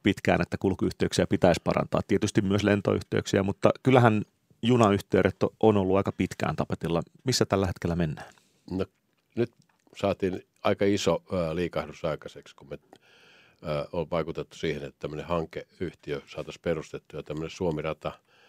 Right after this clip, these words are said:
Speaker 2: Oy-hankeyhtiö tähän pääradan kehittämiseen on, on valtion toimesta laitettu pääomitusta sille kuusitoista miljoonaa ja nyt, ää, nyt on tarkoitus, että nyt kunnilta kysytään ensi-,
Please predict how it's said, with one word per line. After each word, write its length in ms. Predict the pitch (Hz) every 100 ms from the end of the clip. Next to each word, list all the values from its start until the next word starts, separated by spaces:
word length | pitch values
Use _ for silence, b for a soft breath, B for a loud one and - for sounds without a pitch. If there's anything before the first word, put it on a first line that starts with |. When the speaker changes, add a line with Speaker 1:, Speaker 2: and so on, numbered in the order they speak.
| b b
Speaker 2:
Oy-hankeyhtiö 1080 | 107 87 80 80 87 82 - 76 76 - 76
tähän 240 | 80 78 73
pääradan 460 | 87 78 73 71 71
kehittämiseen 760 | - 78 78 - 69 71 76 71
on, 140 | 73 - b b b b b
on 200 | 90 82 82
valtion 360 | 92 - 82
toimesta 560 | 78 73 73 - - 71 _
laitettu 520 | 82 80 76 73 - _ _ _ _ -
pääomitusta 640 | 107 92 90 87 85 -
sille 200 | - 85 -
kuusitoista 480 | 87 80 - - 78
miljoonaa 580 | 78 76 73 73 73
ja 120 | 76 76
nyt, 180 | 78 _ _ b b b b b b
ää, 280 | 95 73 71 73 _ _ -
nyt 240 | 90 -
on 100 | 82
tarkoitus, 520 | 73 80 - 76 - 87
että 320 | - - 78 -
nyt 180 | 87 -
kunnilta 460 | - 85 76 73 78
kysytään 540 | - 78 76 - 73
ensi-, 360 | 76 143 - -